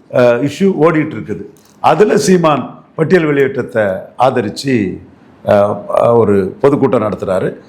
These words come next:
அந்த கருத்தை ஒரு அரசியல் கட்சியாட்டு பட்டியல் வெளியேற்றத்துக்கு தன் ஆதரவு கொடுக்குறாரு.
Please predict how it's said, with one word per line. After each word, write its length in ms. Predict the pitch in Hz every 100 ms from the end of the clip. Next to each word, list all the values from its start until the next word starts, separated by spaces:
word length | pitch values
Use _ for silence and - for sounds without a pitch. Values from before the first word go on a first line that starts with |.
| - -
அந்த 220 | 123 113
கருத்தை 520 | 139 147 - 135 117
ஒரு 140 | 110
அரசியல் 320 | 107 147 170 127
கட்சியாட்டு 560 | 131 123 110 95 135 117 85 - -
பட்டியல் 300 | - 104 143
வெளியேற்றத்துக்கு 800 | 117 113 98 98 107 - 113 98
தன் 160 | 110 98
ஆதரவு 320 | 104 92 90
கொடுக்குறாரு. 440 | 87 85 87 85